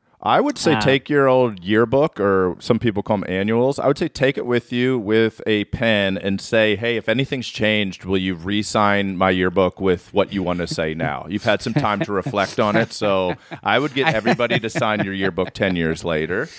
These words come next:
Speaker 2: I just, I just want you to take a look at what you wrote, and, uh, and I just wanted to see if you thought that was good enough for me,
Speaker 1: <laughs>
Speaker 2: and, uh,
Speaker 1: That's right.
Speaker 2: just kind of, like, correct it.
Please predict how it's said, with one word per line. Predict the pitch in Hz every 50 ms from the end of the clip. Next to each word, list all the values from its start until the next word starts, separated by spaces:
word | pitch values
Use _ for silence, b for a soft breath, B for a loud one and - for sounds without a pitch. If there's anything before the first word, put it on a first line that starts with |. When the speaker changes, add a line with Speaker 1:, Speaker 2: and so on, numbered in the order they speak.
| B B B B -
Speaker 2:
I | 175
just, | 180 254 262 - - -
I | 170 175
just | 196 233 220 226
want | 233 233 226
you | 214 196
to | 196 165
take | - 175 175 170 -
a | 160
look | 151 151 - -
at | 156 135
what | 139 131 - -
you | 131
wrote, | 113 110 113 113 117 123 135 139 -
and, | - 131 120 117 113 113 110
uh, | 110 104 104 104 98
and | 95 123 135
I | 143
just | 139 -
wanted | 175 165 151
to | 139 123
see | - - 131
if | 117 -
you | 113 110
thought | - - 107 101 92 -
that | 107 92 87
was | 95 92 82
good | - 104 95 90
enough | 92 87 85 65 85 -
for | - - 101
me, | 95 98 95 - 87 101 95
Speaker 1:
<laughs> | -
Speaker 2:
and, | 120 113 113 110 107 104 98
uh, | -
Speaker 1:
That's | 95 95 95
right. | 151 131
Speaker 2:
just | 117 - -
kind | - 120 113 104 101
of, | 92
like, | 98 92 -
correct | - - 101 92 90 85 85 - -
it. | 87 - -